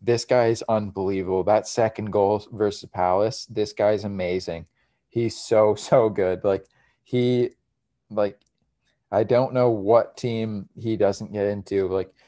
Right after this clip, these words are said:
if you're thinking about it, and I would never want this to happen, if Harry Kane went to Manchester City, it would be over. Like, ima-,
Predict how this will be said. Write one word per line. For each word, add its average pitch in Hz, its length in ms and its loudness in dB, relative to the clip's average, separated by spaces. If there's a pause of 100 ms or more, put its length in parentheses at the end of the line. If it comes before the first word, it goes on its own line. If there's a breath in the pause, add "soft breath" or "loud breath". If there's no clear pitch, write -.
(120)
if 123 200 0
you're 135 100 2
thinking 123 420 -4
about 127 260 6
it, 156 140 2
and 120 100 -2
I 113 80 4
would 113 180 4
never 104 380 2
want 104 260 2
this 104 200 -2
to 98 80 -2
happen, 92 580 -2 (840 soft breath)
if 117 240 0 (240)
Harry 120 300 2
Kane 117 360 -4
went 110 220 -2
to 110 80 -8
Manchester 104 580 -2
City, 104 420 -2
it 101 120 0
would 98 180 0
be 90 140 -2
over. 87 440 -4 (300)
Like, 104 240 -2
ima-, 113 320 0